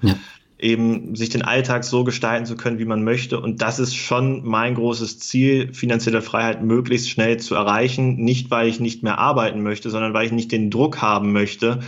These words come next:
Speaker 2: Geld verdienen zu müssen. Ja, also finanzielle Freiheit für mich ein Thema, was wirklich sehr wichtig ist.
Speaker 1: Mhm. Und man muss aber dazu sagen, du bist noch unter dreißig, ne?
Speaker 2: Ja, ich bin achtundzwanzig.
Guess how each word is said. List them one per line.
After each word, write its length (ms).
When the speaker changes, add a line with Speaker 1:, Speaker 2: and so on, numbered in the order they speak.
Speaker 2:
Geld 240
verdienen 360
zu 200
müssen. 580
Ja, 400
also 280
finanzielle 420
Freiheit 300
für 120
mich 220
ein 80
Thema, 580
was 300
wirklich 320
sehr 200
wichtig 280
ist. 360
Speaker 1:
Mhm. 320
Und 120
man 120
muss 160
aber 160
dazu 260
sagen, 200
du 60
bist 160
noch 120
unter 180
dreißig, 420
ne? 120
Speaker 2:
Ja, 420
ich 100
bin 260
achtundzwanzig. 1080